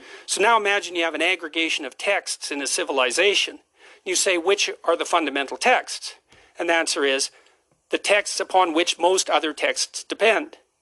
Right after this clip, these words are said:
And so you'd put Shakespeare way in there in English because so many texts are dependent on Shakespeare's literary revelations.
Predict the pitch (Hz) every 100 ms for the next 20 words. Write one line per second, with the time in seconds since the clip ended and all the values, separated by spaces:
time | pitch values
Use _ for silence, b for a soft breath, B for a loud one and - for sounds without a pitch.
0 | b b - - 170 165 175 - - 185
1 | - - 131 127 180 170 147 139 123 117
2 | 123 143 135 170 - - 127 113 - 185
3 | 175 147 139 131 123 _ - 147 - -
4 | 139 123 - 175 160 143 127 123 117 -
5 | - 165 143 - 123 120 - B B B
6 | - 160 180 160 151 135 131 131 120 123
7 | 120 - - -